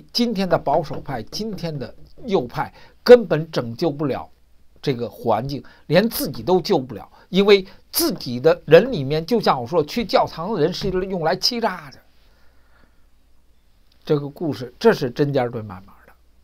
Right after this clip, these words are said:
我跟大家分享这篇文章，所以这个内容呢，呃，那个，那，那张照片用的呢，同样是我们刚才看到，就是，呃，就是这个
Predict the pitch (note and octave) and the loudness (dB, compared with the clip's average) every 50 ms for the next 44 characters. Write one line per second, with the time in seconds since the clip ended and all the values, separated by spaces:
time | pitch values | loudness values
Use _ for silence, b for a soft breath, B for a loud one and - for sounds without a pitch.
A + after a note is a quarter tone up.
0 | - - - - - - - _ _ _ _ _ _ - - - B B B B | -20 -20 -20 -20 -20 -20 -20 _ _ _ _ _ _ -20 -20 -20 B B B B
1 | B B B B B2+ B2 E3 E3+ E3+ D3+ D3+ D3+ G3 F#3+ D#3 C3+ A2 G#2 A2 B2 | B B B B 0 2 4 6 6 4 4 2 -2 -6 -6 -8 -8 -8 -6 -6
2 | B2+ C3+ D3+ C#3+ B2 A2+ B2+ C3+ C3+ C#3+ D3+ _ _ _ _ - - D#3+ E3+ E3+ | -4 -4 -4 -4 -4 -6 -6 -6 -6 -6 -8 _ _ _ _ -2 2 2 4 2
3 | D#3 D#3+ - G#3+ F#3 F3 F#3+ G3+ A3 G3+ E3 C3+ B2+ A#2+ B2 C#3 C#3 B2+ A2+ G#2+ | 2 2 4 4 4 4 2 0 0 -2 -2 -2 -4 -6 -6 -6 -6 -6 -6 -8
4 | - B B B B B B B B B B B B _ - D#3+ D#3+ - _ - | -12 B B B B B B B B B B B B _ -12 -10 -10 -10 _ -2
5 | G3 F#3+ E3 E3+ E3 - - F3+ F#3 E3+ D#3 - - - - G#3 G3+ F3 E3+ E3 | -2 -2 -2 -2 -6 -10 -8 -6 -6 -6 -8 -10 -14 -8 -4 -2 0 2 2 2
6 | E3+ E3 G#3+ A3 F#3+ - - F3+ F#3 G3+ A#3 A#3+ G#3+ E3 C3 A#2+ G#2+ G2 F#2+ - | 2 4 2 2 2 2 -4 -6 -6 -6 -8 -8 -6 -6 -6 -6 -8 -8 -14 -16
7 | - - - - C3+ D3+ D#3+ C#3+ C3 A#2 - - B2 G#2+ G2 F#2+ - - C3+ B2+ | -18 -16 -12 -8 -6 -4 -4 -4 -4 -6 -8 -8 -8 -8 -8 -12 -12 -10 -10 -8
8 | B2+ C#3 C3+ - - - F#3+ D#3 A#2+ G2+ D2+ - - _ _ _ - - B2 A2+ | -6 -6 -8 -6 -4 -4 -4 -4 -4 -8 -16 -18 -20 _ _ _ -12 -10 -8 -8
9 | A2 A2+ G#2 F#2 F2+ - _ b b b b b b b b b b b b - | -8 -10 -14 -14 -14 -16 _ b b b b b b b b b b b b -14
10 | A2+ G#2+ G2+ F#2+ F2 - _ _ _ - - - D3 C3 A2+ - A#2+ G2+ - G#2+ | -10 -8 -8 -8 -10 -12 _ _ _ -14 -6 -2 -2 -2 -2 -4 -10 -10 -8 -10
11 | F#2+ G2+ F#2 E2+ D#2 | -10 -10 -14 -16 -16